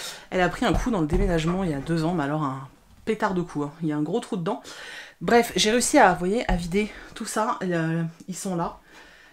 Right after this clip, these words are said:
les jeunesses. Euh, donc jeunesse, jeunesse, hein, pas young adulte, vraiment jeunesse. J'ai décidé de faire un gros tri. Euh, il y en a aussi un peu,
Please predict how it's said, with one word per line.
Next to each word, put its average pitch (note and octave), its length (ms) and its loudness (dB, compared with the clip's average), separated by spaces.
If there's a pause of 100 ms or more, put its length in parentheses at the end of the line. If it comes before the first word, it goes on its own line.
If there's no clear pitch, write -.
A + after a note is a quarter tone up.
les E3+ 320 0
jeunesses. E3+ 560 -2 (120)
Euh, E3 920 0
donc D#3+ 160 -2
jeunesse, G3+ 400 2
jeunesse, F#3+ 320 4
hein, D#3+ 80 -2
pas G3 140 0
young F#3+ 280 2
adulte, F#3 300 -2
vraiment E3 320 -4
jeunesse. F3 540 -6 (500)
J'ai - 120 -6
décidé F3+ 260 0
de G3 40 -6
faire F#3+ 120 -2
un D#3 120 2
gros F3 200 0
tri. A3 320 -10 (180)
Euh, E3+ 80 0
il E3 40 2
y F3 40 2
en F3 80 2
a F3+ 100 0
aussi E3+ 380 -4
un F3+ 120 0
peu, G#3 200 -4